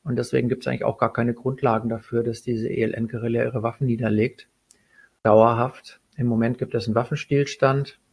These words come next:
ähm, aber muss man auch sagen, die Armee und die Guerilla sind ja gar nicht die einzigen Akteure dieses Kriegs, sondern eben, das haben wir vorhin schon mal gehört, diese paramilitärischen Gruppen,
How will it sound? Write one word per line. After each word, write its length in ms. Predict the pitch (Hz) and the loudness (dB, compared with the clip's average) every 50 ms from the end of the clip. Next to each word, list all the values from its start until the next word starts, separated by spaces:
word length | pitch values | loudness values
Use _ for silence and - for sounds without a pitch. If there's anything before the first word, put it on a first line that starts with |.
| _ _ _ _ _ _ - | _ _ _ _ _ _ -2
ähm, 420 | 117 113 113 110 110 113 117 117 | 0 0 2 2 0 0 -2 -2
aber 420 | - 113 113 117 120 120 120 120 - - - - - - - _ _ _ | -2 0 2 2 2 2 2 -2 -10 -20 -20 -20 -20 -20 -20 _ _ _
muss 160 | - 120 127 | -4 -2 0
man 100 | 127 127 | 2 4
auch 160 | 127 117 123 123 | 4 4 2 2
sagen, 360 | - 139 127 127 131 135 120 | 2 4 4 4 4 2 0
die 140 | 123 127 - | 0 0 2
Armee 360 | 113 113 113 113 117 127 139 | 2 4 4 4 4 4 2
und 120 | 135 127 | 2 0
die 80 | 135 120 | 0 0
Guerilla 360 | 131 113 110 123 131 131 120 | 0 0 2 2 2 2 2
sind 120 | 120 139 | 2 0
ja 80 | 139 123 | -2 0
gar 180 | - 127 120 123 | 2 2 2 2
nicht 160 | 123 - - | 0 -2 0
die 120 | 127 120 | 0 0
einzigen 340 | 113 110 117 - 123 131 127 | 0 0 -2 -2 -4 -4 -4
Akteure 440 | 117 107 - - 143 156 170 165 139 | -6 -6 0 2 4 6 6 6 4
dieses 320 | 117 110 113 117 113 - | 4 0 -4 -4 -6 -8
Kriegs, 520 | - - 131 131 156 151 - - - - _ _ _ _ _ | -6 -2 -2 -2 -2 -2 -6 -14 -16 -18 _ _ _ _ _
sondern 280 | - 120 120 120 123 - | -8 -8 -6 -8 -10 -10
eben, 240 | - 117 117 120 117 | -8 -8 -8 -8 -10
das 100 | - - | -10 -6
haben 100 | 120 120 | -4 -4
wir 120 | 117 113 | -4 -4
vorhin 220 | - - 120 120 - | -4 -4 -6 -6 -6
schon 120 | - 120 | -6 -8
mal 80 | 120 117 | -8 -6
gehört, 340 | - 120 117 120 120 120 - _ - - - - - - _ _ | -4 -2 0 0 -2 -2 -6 _ -20 -20 -20 -20 -20 -20 _ _
diese 180 | 123 113 120 - | 0 0 0 0
paramilitärischen 840 | - - 123 123 131 135 135 131 123 - - 139 131 120 131 117 | 4 2 4 4 4 2 2 0 -2 2 2 2 2 2 -2 -2
Gruppen, 460 | - 135 139 135 - 139 135 131 - | 2 2 2 2 2 -2 -2 -2 -4